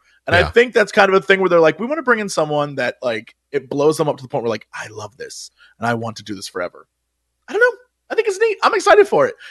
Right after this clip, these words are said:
Speaker 2: Same.
Speaker 1: Like, these are good actors they're bringing in.
Speaker 2: Without a doubt.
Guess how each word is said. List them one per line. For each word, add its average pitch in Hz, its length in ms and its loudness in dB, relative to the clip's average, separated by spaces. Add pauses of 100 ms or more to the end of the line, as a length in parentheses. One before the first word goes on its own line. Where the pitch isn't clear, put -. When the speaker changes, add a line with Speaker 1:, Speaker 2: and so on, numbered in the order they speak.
(100)
Speaker 2:
Same. - 240 4
Speaker 1:
Like, - 80 -12 (180)
these 247 200 0
are 339 100 2
good 190 300 8
actors 208 420 2
they're 151 100 2
bringing 123 300 -6
in. 87 100 -16 (1900)
Speaker 2:
Without 131 240 0
a 113 40 -6
doubt. 127 260 -4